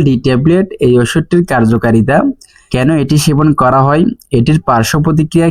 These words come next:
কি, এটির সতর্কতা কি। ভিডিওটি দেখে উপকৃত হলে লাইক করবেন, আর এই ধরনের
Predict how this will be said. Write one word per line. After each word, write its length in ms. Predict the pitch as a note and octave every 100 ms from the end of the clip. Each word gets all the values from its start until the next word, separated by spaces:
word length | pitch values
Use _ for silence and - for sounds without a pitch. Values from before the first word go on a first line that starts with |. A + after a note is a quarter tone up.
| E3
কি, 140 | B2+ E3+ D#4 B3+ - _ -
এটির 240 | B2 D#3+ D#3
সতর্কতা 560 | - D3 D#3 D3 D3+ D3+ D3+
কি। 120 | - D3+ - - -
ভিডিওটি 400 | C#3+ D#3+ F#3 F3+
দেখে 240 | D3 E3 G3+
উপকৃত 420 | E3+ D3 B2+ B2
হলে 280 | B2+ D3+ F#3 - -
লাইক 220 | B2 B2 A#2+
করবেন, 340 | D3+ E3 G3+ - - A#2 A2+
আর 100 | G#2+ -
এই 160 | A2+ A2
ধরনের 440 | D3 E3+ E3+ D3